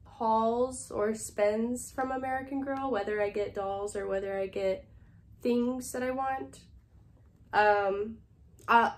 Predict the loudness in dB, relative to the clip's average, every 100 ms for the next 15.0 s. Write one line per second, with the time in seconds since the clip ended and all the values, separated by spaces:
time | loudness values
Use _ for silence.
0 | -8 0 0 0 0 2 2 2 4 4
1 | 2 2 2 2 0 0 0 0 0 0
2 | -2 -6 -2 0 2 0 -2 -4 -2 -4
3 | -6 -4 -2 0 -2 -2 -2 0 2 0
4 | -2 -2 -2 -2 0 -2 -4 -6 -6 -4
5 | -2 -2 0 -2 -4 -4 -6 -2 -2 -2
6 | -4 -4 -4 -4 -2 -2 0 -2 -2 -6
7 | -10 -20 -20 -20 -20 -20 -20 -6 -2 0
8 | 0 0 -2 -6 -18 -20 -20 -20 -20 -8
9 | 2 4 6 6 6 4 -2 -6 -2 2
10 | 4 6 4 4 2 0 0 4 4 2
11 | -2 0 2 2 4 2 0 -2 0 -2
12 | -4 -10 -14 -14 -12 -2 0 2 0 -2
13 | 0 0 -2 -2 0 0 0 -4 -2 -4
14 | -4 -4 0 -2 -2 -2 0 0 -2